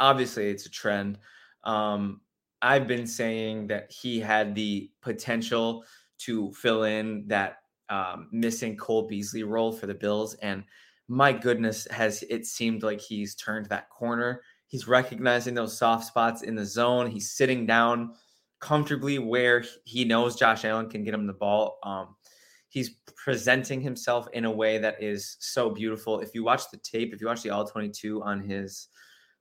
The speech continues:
um, touchdown reception against Tampa, it's a scramble drill. And he identifies that Josh Allen is in trouble, and he maneuvers his way through a, a field of,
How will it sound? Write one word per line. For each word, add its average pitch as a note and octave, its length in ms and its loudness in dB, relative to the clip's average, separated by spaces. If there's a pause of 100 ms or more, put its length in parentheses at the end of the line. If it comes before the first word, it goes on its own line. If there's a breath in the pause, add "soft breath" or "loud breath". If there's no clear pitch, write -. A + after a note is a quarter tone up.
(100)
um, G2 480 2
touchdown A#2 320 2
reception A2+ 380 -2
against G2+ 280 -8
Tampa, B2 460 0 (500 loud breath)
it's C3 220 4
a - 20 -4
scramble A2 440 2
drill. F#2+ 280 -10 (460)
And A#2 260 0
he A#2 540 -4
identifies A#2 920 4 (200)
that A2+ 180 2
Josh A2 320 4
Allen A2 200 2
is G#2+ 120 -8
in G#2 80 -4
trouble, G#2+ 380 0
and G2+ 200 -8
he G2+ 360 -6 (460 soft breath)
maneuvers C3+ 640 2
his B2+ 160 -4
way A#2+ 280 2
through A#2+ 720 2
a, G#2+ 240 6
a G#2+ 100 0
field B2 400 0
of, G#2+ 340 0